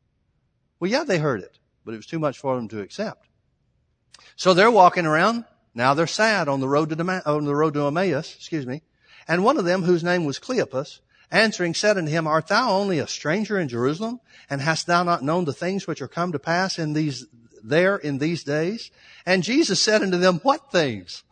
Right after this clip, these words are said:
<laughs> Jesus is messing with them. "What thing? What are you talking about?" And they said unto him, "Concerning Jesus of Nazareth,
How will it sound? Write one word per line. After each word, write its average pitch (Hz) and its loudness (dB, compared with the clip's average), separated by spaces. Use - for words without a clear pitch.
<laughs> - -8
Jesus 202 -2
is 175 -2
messing 196 0
with 151 2
them. 98 -6
"What 415 0
thing? - -2
What 349 -4
are 359 4
you 349 -2
talking 381 -4
about?" - -10
And 151 2
they 185 8
said 190 4
unto 175 0
him, 165 0
"Concerning 214 0
Jesus 233 -4
of 185 0
Nazareth, 180 0